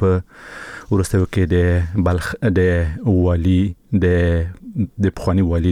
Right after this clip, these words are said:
د استعفا پر سر راپورته شوې ده. د افغانستان د جمعیت اسلامي ګوند وایي که ارګ د عطا محمد نور په اړه په خپلې پرېکړې بیا کتنه ونه کړي، د دغه اقدام په وړاندې به له هرې ممکنې لارې کار واخلي. له دې مخکې هم دې ګوند ورته خبرداری ورکړی و. د جمعیت اسلامي ګوند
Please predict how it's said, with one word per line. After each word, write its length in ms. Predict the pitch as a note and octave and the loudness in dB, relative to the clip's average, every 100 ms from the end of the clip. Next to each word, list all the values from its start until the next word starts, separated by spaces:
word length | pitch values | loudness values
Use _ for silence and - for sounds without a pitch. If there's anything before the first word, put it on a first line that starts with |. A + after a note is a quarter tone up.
| F2 | 2
د 200 | F2 G#2+ | 0 -2
استعفا 360 | - F2 - F2 - - - - A2 | -2 -4 -2 -2 -4 -18 -20 -6 -6
پر 100 | - | -2
سر 160 | F#2 | -2
راپورته 320 | F2+ - F2+ - | -2 -2 -2 0
شوې 180 | F#2+ F2 | 0 0
ده. 120 | G2 - - - - - | 0 -4 -12 -10 -12 -2
د 100 | A2 A2+ | 0 0
افغانستان 340 | A#2+ B2 C#3 C3 | 0 -2 0 0
د 60 | A2+ | 0
جمعیت 220 | G#2+ A2 | 0 0
اسلامي 320 | G2+ A2 A2 G2 | -2 0 0 2
ګوند 180 | G#2+ F#2+ | 0 2
وایي 200 | G2 F#2 F2 | 2 2 0
که 80 | A2+ A#2+ | -2 -2
ارګ 180 | A2+ A2 | -2 0
د 160 | G#2 G#2+ G#2+ | 0 0 -2
عطا 160 | G#2+ G2 | 0 0
محمد 300 | F#2 F#2+ F2+ | 2 0 0
نور 120 | A#2+ - | -2 -2
په 80 | F#2 | -2
اړه 180 | F2 F2 | 0 -2
په 100 | G2 | -4
خپلې 280 | - F#2+ F2+ | 0 0 0
پرېکړې 260 | A2 G2+ G2+ F#2+ | -2 0 0 0
بیا 80 | F#2 | -2
کتنه 260 | G2+ G2+ F#2+ | 0 0 2
ونه 180 | F#2 G2+ | 2 0
کړي، 140 | A#2 A2+ G2+ | 0 0 0
د 80 | G2 | 0
دغه 240 | F#2+ A#2+ | 0 -2
اقدام 260 | - A2+ A2 | -2 -2 0
په 100 | A2+ | 0
وړاندې 200 | A2 A2 G#2 | 2 2 0
به 40 | F#2+ | 0
له 60 | E2+ | 0
هرې 140 | G#2+ F2+ | 0 0
ممکنې 300 | E2+ - F2+ F2 | -2 0 2 2
لارې 180 | F2 F2+ F#2+ | 2 0 0
کار 120 | E2+ F2 | 0 0
واخلي. 260 | E2+ G2 | 0 0
له 100 | F#2 F#2 | 2 2
دې 60 | F#2+ | 0
مخکې 160 | F#2+ A#2 | 0 -2
هم 80 | G2 | 0
دې 120 | F#2 D#2+ F#2+ | 0 0 0
ګوند 200 | E2+ F2 | 0 -2
ورته 240 | - F2+ | -2 -4
خبرداری 360 | E2+ E2 E2+ E2+ E2+ | -2 0 2 2 0
ورکړی 300 | - F#2+ G2 | 0 0 2
و. 140 | G2+ - - - - - - - G2 | 0 -4 -14 -16 -14 -14 -12 0 0
د 120 | F#2 | 2
جمعیت 200 | G2 - G2+ | 0 0 -2
اسلامي 300 | G#2+ G#2 F2 | 0 0 0
ګوند 320 | A2 G2+ - | 0 0 0